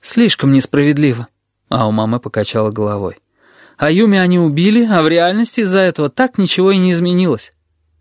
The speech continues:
«Они тоже не убивали. Они вообще никого не устраняют своими руками.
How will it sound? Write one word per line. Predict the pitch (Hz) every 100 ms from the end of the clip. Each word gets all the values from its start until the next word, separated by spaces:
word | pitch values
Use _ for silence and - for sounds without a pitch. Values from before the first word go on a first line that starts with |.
| _ _ _ _ _ _
«Они | - 104 101 107 139 147
тоже | - 127 143 135 127
не | 127
убивали. | 110 117 110 98 80 - _ _ -
Они | 87 95
вообще | 110 101 - - 151
никого | 165 147 135 127
не | 123
устраняют | 110 - 110 117 123 113
своими | 113 107 110
руками. | 107 104 - 101 80 69